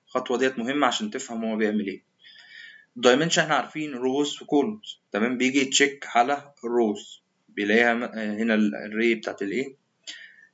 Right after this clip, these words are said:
بيلاقيها اتنين. تمام، دي مش بتساوي واحد، بيجي يتشيك على الكولومز، بيلاقيها اتنين. تمام، طب ولا ده بواحد ولا ده بواحد، طب هيشتغل على ايه؟ فبيشتغل على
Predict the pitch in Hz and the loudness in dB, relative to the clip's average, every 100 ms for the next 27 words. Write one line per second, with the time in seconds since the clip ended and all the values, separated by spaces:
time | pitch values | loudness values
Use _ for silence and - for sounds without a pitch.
0 | _ _ - 117 139 147 139 110 95 - | _ _ 2 6 6 4 -2 -4 -4 -10
1 | _ - 101 120 110 113 - 95 117 120 | _ -10 -6 -4 -2 -4 -6 0 2 4
2 | 123 - _ - 123 135 135 143 135 120 | 2 -2 _ -12 -8 -6 -2 -2 0 0
3 | 135 143 - _ _ - 110 - 123 104 | 2 0 -2 _ _ -14 -8 -2 -2 -2
4 | - - 107 120 131 123 110 95 - _ | -6 -4 2 2 2 0 -2 -2 -6 _
5 | _ _ - 110 110 87 _ _ _ - | _ _ -2 0 0 -2 _ _ _ -8
6 | 95 107 110 127 127 135 135 135 110 104 | -4 0 4 4 2 0 0 -4 -8 -6
7 | 117 113 113 110 - - 98 98 - 123 | -4 0 2 0 -6 -16 -12 -10 -6 -2
8 | 113 110 110 107 - _ _ _ _ _ | 0 0 0 -4 -8 _ _ _ _ _
9 | - _ - 110 117 - 170 175 165 151 | -20 _ -6 -4 -4 2 4 4 2 0
10 | 175 175 - | 0 -2 -4